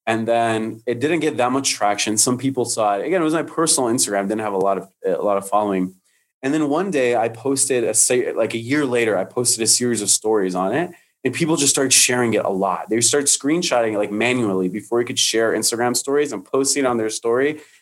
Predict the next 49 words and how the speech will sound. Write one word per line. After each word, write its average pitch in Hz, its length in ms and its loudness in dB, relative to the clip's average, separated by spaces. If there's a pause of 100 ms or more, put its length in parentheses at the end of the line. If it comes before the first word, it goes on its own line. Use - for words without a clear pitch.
(140)
and 123 100 -6
being 139 160 2
like, 135 180 -4
"At 131 320 -2
this 120 180 2
guy, 120 500 0 (240)
look 143 260 0
at 147 80 2
his 123 160 4
story. 117 380 0
Whoa, 110 320 0
this 110 200 0
is 113 80 -2
crazy." 92 580 -2 (320)
My 139 140 0
friend 165 440 -2
was 151 200 0
like, 131 220 -2
"Dude, 139 320 0
this 131 200 -2
needs 147 260 2
to - 40 -2
go 139 160 0
on 131 140 0
Twitter 123 420 0
now." 104 640 0 (440)
And 185 140 2
I 277 120 2
thought, 214 420 -2 (180)
I 151 60 2
had 196 240 2
a 220 60 2
Twitter 104 600 -2
and 143 100 0
I 151 100 2
didn't 165 260 0
really 156 160 2
use 135 260 0
it. 117 40 2
I 123 60 2
thought 165 200 -2
Twitters 185 360 0
were 156 60 0
the 139 100 -4
memes 143 560 0
and 123 80 -6
the 107 60 -8
politicians. 131 960 0
And 110 140 -2